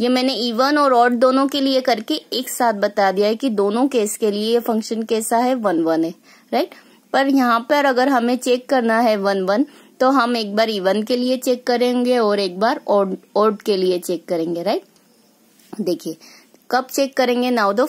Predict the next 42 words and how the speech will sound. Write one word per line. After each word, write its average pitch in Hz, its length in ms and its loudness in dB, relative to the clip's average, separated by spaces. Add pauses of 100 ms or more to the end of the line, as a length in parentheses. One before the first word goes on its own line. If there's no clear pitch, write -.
first 233 200 0 (100)
case 190 240 -2
is 175 260 -6
when 202 440 0 (340)
n 226 260 -2
is 240 360 -2
even। 170 220 -4 (320)
n 233 260 -2
कब 254 180 0
होगा? 247 380 2
इवन। 262 280 0 (460)
देखिए 180 240 -2
फ़ोर 240 340 2
वन 214 240 0
वन, 165 220 0
वन 202 200 2
वन 233 220 2
के 269 120 -2
लिए 269 160 0
चेक 269 260 -4
कर 254 140 0
रहे 254 100 0
हैं। 262 80 -4 (380)
कंडीशन 269 480 2
क्या 285 140 2
होती 269 280 2
है 269 60 2
वन 240 240 0
वन 233 280 0
की? 254 180 -2
If 240 480 -4 (160)
f - 80 -8
of 208 320 -2
x - 20 -16 (120)
one 233 180 0
is 262 220 -2
equals 208 480 -4
to 240 120 2
f 185 200 -2
of 196 220 2
x 180 300 -6
two 262 220 0